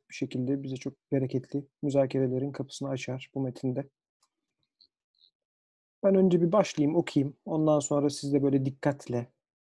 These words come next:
e, elinizde not alabileceğiniz herhangi bir alet, edevatla, e, takip etmeye çalışın.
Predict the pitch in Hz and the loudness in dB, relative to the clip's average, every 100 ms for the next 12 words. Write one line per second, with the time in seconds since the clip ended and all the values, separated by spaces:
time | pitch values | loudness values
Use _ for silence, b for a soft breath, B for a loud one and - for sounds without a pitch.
0 | - 135 127 135 143 135 135 127 135 135 | -6 -2 -2 0 0 0 -2 -2 -2 -2
1 | _ _ _ - 139 143 - 147 139 135 | _ _ _ -6 -4 -4 -2 0 2 4
2 | 131 135 135 143 - 139 131 139 135 135 | 4 4 2 -2 -4 -4 -2 0 0 0
3 | 131 - _ _ 147 139 143 143 - 139 | -2 -6 _ _ 2 2 2 -2 -2 0
4 | 139 135 135 110 110 _ _ _ _ _ | 2 0 -4 -12 -12 _ _ _ _ _
5 | _ _ _ _ _ _ _ 151 143 135 | _ _ _ _ _ _ _ 2 2 2
6 | 147 139 151 151 139 143 139 135 - 131 | 2 2 2 0 2 0 2 0 -2 -2
7 | 113 123 135 | -2 -8 -10